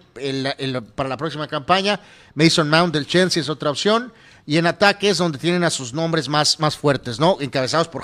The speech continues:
Harry Kane, el que es el goleador y capitán, a Phil Foden, el gran jugador del Manchester City, y está Marcus Rashford también, el gran goleador. O sea, Inglaterra trae punch arriba, el problema es a lo mejor crearles, ¿no? Phil Foden, eh, reitero, del City, Jack Grealish del City,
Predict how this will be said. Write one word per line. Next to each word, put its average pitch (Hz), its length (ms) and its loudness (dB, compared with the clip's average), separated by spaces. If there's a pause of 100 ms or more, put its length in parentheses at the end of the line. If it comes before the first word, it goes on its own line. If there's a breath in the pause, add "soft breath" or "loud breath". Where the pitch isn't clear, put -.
Harry 175 200 4
Kane, 208 420 0
el 113 160 -12
que 127 80 -12
es - 100 -12
el 120 160 -12
goleador 135 380 2
y 160 40 0
capitán, 196 560 2 (400 loud breath)
a 147 180 2
Phil 185 220 6
Foden, 202 380 8
el 143 100 -2
gran 156 200 0
jugador 156 360 2
del 151 140 0
Manchester 156 400 0
City, 202 420 0 (420 soft breath)
y 170 300 4
está 175 540 6
Marcus 160 480 4
Rashford 196 460 6
también, 185 340 0
el 170 80 0
gran 160 200 4
goleador. 170 280 0
O - 20 -2
sea, 196 160 0
Inglaterra 175 540 6
trae 240 180 4
punch 190 400 2
arriba, 180 300 2
el 139 80 -2
problema 202 400 0
es - 160 2
a - 20 0
lo 170 80 0
mejor 160 260 0
crearles, 170 480 2
¿no? 175 200 -6 (260 loud breath)
Phil 190 340 4
Foden, 214 560 0
eh, 165 180 -2
reitero, 180 380 -2
del 156 140 -4
City, 214 480 -6
Jack 156 220 2
Grealish 175 320 0
del 151 120 -6
City, 208 460 -4